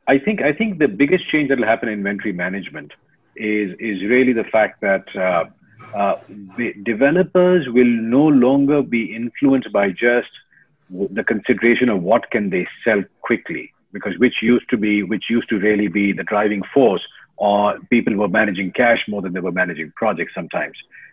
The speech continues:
Uh, I think the mindset would be, as we've always done at my previous place at Heinz, you, you did not announce a project till you were clear that A, you had financial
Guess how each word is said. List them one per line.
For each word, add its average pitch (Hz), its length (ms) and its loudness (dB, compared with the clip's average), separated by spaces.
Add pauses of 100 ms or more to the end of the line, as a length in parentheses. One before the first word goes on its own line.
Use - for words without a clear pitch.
(100)
Uh, 107 320 4
I 113 140 2 (100)
think 151 160 4
the 123 60 2
mindset 120 480 2
would 107 160 0
be, 117 260 2 (360)
as 107 200 2
we've 107 160 2
always 127 320 4
done 113 220 -4
at 98 160 -8
my 101 260 -4
previous 127 280 0
place 101 300 -4
at 92 100 -14
Heinz, 120 360 -4 (400)
you, 120 420 0
you 117 200 -4
did 123 220 0
not 139 220 2 (140)
announce 113 340 -6
a 110 40 -8
project 101 460 -6
till 101 100 -10
you 92 120 -10
were 95 140 -10 (120)
clear 123 220 0
that 104 120 -8
A, - 100 -14
you 113 220 -4
had 95 160 -12
financial 98 340 -12